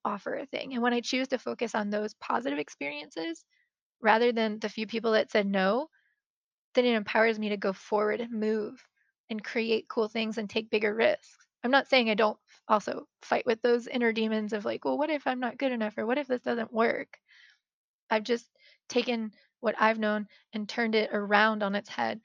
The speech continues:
Like, I told myself before I went to Europe or before I went to South Africa, before I went to Jordan,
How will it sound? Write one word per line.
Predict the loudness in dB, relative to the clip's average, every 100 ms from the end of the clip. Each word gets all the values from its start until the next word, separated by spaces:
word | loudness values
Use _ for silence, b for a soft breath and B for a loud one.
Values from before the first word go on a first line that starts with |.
| B B -14
Like, | -14 -16 _ _ _ _ _
I | 4
told | 6 6 4
myself | 2 0 -2
before | -4 0
I | 0
went | 0
to | -2
Europe | -2 -2 -2
or | -6
before | -4 -2
I | -2
went | -2
to | -2
South | -4 0
Africa, | 0 0 -4 -8 -8
before | -8 -4 -2
I | -2
went | -4
to | -8
Jordan, | -6 -4 -4 -8 -12